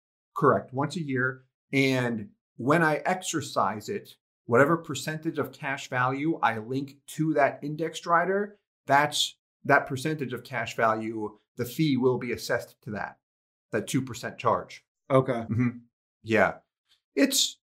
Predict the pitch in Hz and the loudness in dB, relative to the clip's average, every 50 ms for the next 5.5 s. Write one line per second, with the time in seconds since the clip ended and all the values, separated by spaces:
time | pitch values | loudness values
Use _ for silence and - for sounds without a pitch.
0 | _ - 226 208 - 247 226 247 254 247 - 202 175 170 180 175 - - 175 160 | _ -4 -4 -2 -2 -2 0 0 0 0 2 4 4 4 4 2 0 -2 -2 -2
1 | 143 131 127 143 143 131 117 120 117 113 107 98 - - - - - _ - 117 | -2 -2 -2 -2 -2 0 0 0 2 2 0 0 -2 -6 -10 -14 -16 _ -6 -4
2 | 110 170 175 170 180 185 185 185 - 160 151 147 147 143 131 - - 185 131 98 | 0 2 2 2 2 2 0 0 -2 -4 -4 -4 -6 -6 -4 -2 0 2 2 0
3 | - - _ _ _ _ - 117 113 113 139 127 123 120 117 123 127 127 - 131 | 0 -6 _ _ _ _ -8 -6 -2 0 0 0 0 0 -4 -4 -6 -6 -4 -4
4 | 123 123 127 131 127 127 - 104 107 117 - 127 - - 135 135 131 131 127 123 | -4 -4 -4 -6 -8 -8 -6 -4 -4 -6 -6 -10 -10 -6 -4 -2 -2 -2 -2 -6
5 | 117 - - 117 110 113 - - - - | -6 -2 0 2 2 0 -2 -6 -14 -14